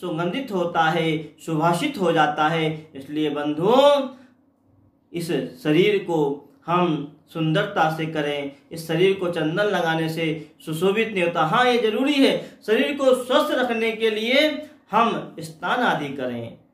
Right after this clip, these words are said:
चंदन आदि हरी लेप कर लें, हम सुगंधित पदार्थों को लगा लें, वो अलग चीज़ है, परंतु इस शरीर के अंदर जो बैठी हुई आत्मा है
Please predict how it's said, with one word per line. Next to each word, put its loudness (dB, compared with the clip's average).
चंदन 0
आदि 2
हरी 0
लेप -2
कर -4
लें, -6
हम -4
सुगंधित 0
पदार्थों 0
को -2
लगा 0
लें, -2
वो -4
अलग 0
चीज़ -6
है, -4
परंतु -6
इस -8
शरीर -4
के 0
अंदर 0
जो -4
बैठी -4
हुई -6
आत्मा -4
है -6